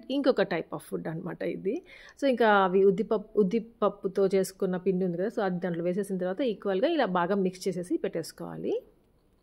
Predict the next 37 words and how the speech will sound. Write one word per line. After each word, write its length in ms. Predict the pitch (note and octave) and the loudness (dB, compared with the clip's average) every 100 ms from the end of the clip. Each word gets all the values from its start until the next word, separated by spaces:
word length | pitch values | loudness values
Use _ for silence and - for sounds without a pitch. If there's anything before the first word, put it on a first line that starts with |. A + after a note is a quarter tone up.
| _ - | _ -2
ఇంకా 200 | A#3 A#3 | 2 4
రాగి 320 | G3+ A3 C4+ | 6 6 6
రవ్వతో 460 | C4+ A#3 A3+ A#3 G#3+ | 4 4 4 4 4
మిక్స్ 240 | G3+ - | 4 2
చేసుకుంటున్నప్పుడు 580 | G3 - F#3+ G3+ G3 E4+ | 0 -2 -4 -2 -2 4
కొద్ది 260 | C4+ A#3 | 4 4
కొద్దిగా 380 | B3 A3+ G#3+ C4+ | 4 4 4 2
వాటర్ 320 | A#3 G3 G#3 | 4 2 0
కలుపుకుంటూ 580 | - F#3+ F#3 G#3 G3 A#3+ | 0 0 0 -2 0 0
మిక్స్ 280 | G#3+ F#3+ - | 0 -2 -4
చేసుకోండి, 500 | F3 - F3+ F3 A3 | -6 -6 -8 -4 -2
మనకు 180 | D4 A#3+ | -2 0
తెలిసిపోతుంది 580 | G3 G3 G#3 F#3+ F3+ F3 | -2 0 -2 0 -2 -2
ఆ 20 | |
కన్సిస్టెన్సీ 640 | F3 E3+ F3 - F3 E3+ | -4 -4 -6 -6 -8 -6
రావడానికి. 760 | F#3 F3 E3 E3+ F3 F3+ D#4 G4 - - - - | -6 -4 -6 -6 -10 -6 -6 -6 -20 -20 -20 0
So 60 | |
ఇదేమంటే 400 | C#4+ C4 B3 C4+ | 2 4 4 4
ఓవర్ 280 | C4 A3+ A3 | 6 8 6
నైట్ 220 | A3 G#3+ | 4 2
ఇంకా 140 | G3 G3 | 0 0
సోక్ 340 | G3 F#3+ F#3+ | 0 0 0
చేసి 140 | F3+ - | -4 -4
పెట్టేసుకుంటే 760 | F3+ F#3 F3+ - G3+ F4+ F4 G#3 | -4 -4 -6 -6 -4 -2 -2 0
నెక్స్ట్ 340 | A#3 A3+ - | 0 0 4
డే 100 | A3 | 4
మార్నింగ్కి 720 | F#3+ F3+ F#3+ A3+ A#3+ A3+ C4+ | 4 2 4 6 6 4 -2
మన 160 | C#4+ G#3 | 0 0
బెంగళూరులో 500 | F#3+ F#3+ G3+ G#3 G3 | 2 0 0 0 0
కొంచెము 540 | F#3 F3 F3 F3 F3 | -2 -4 -4 -4 -4
ఆ 120 | F3 F3 | -2 -4
ఫర్మెంట్ 560 | F3+ F3+ G3 G3 F3 | -4 -2 -2 -2 -2
అవ్వాలంటే 480 | E3+ E3+ E3+ D#3+ E3+ | -4 -2 -4 -4 -6
కొంచెం 200 | E3+ D3+ | -8 -4
టైమ్ 220 | F3+ F#3+ | -4 -2
పడుతుంది 320 | F3+ F3 E3 - | -4 -4 -8 -4
కదా, 240 | F3 | -4